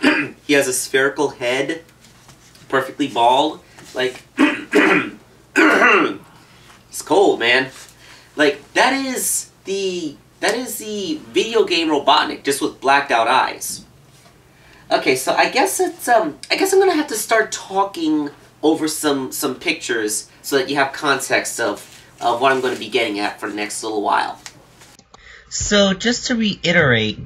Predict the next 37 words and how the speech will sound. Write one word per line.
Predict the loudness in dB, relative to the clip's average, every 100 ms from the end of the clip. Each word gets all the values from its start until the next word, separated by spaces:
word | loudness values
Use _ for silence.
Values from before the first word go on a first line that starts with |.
| -4
um, | 2 2 2
here's | 2 2 2
the | 0
box | -2 2 4 4 2 2
art | 2 2
for | 0
the | 0
Sega | 0 0 0 0
Genesis | 2 2 -2 -4
version | 0 0 0
of | -2
the | -4
game, | -2 -2 -2 -6 -14 -2 6
uh, | 8 6 2 -4
released | 0 2 0 0
in |
America, | 2 6 4 2
of | -4 -6
course. | -8 -6 -6 -8 -12 -20 -20 -6
Uh, | 2 4 4
you | 0
see | -2 -2 0 -2
that | 4 4 6 4
Doctor | 2 2
Robotnik | 2 4 4 4 0 -2
there, | 0 2 0 -8 -20 _ -2
despite | 0 4 2 4
the | 0
blacks-, | 4 4 4 -2
the | -2 0
blacked | 4 4 6
out | 2 0
sclera, | -4 0 2 6 6 4 -4 _ -2
it's | -2 -2
very | -6 4 8 8 6 4
much, | 4 4 4 -2 -12 -14 2
um, | 4 4 4 2